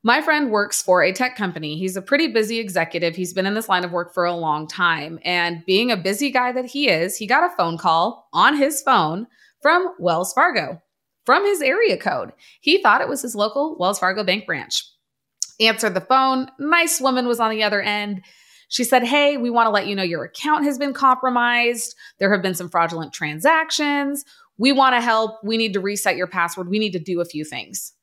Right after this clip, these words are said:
My friend, in complete panic, immediately did what he thought was his banker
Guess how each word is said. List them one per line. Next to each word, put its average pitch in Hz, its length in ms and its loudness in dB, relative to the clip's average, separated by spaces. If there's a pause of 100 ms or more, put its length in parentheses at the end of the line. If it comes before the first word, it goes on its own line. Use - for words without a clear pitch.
(180)
My 220 160 0
friend, 220 440 -2
in 185 160 -4
complete 208 500 -4
panic, 180 580 -2 (240)
immediately 226 680 2
did 165 400 0
what 165 240 -2
he 180 160 -6
thought 151 320 2
was 143 160 -6
his 151 140 -6
banker 190 500 0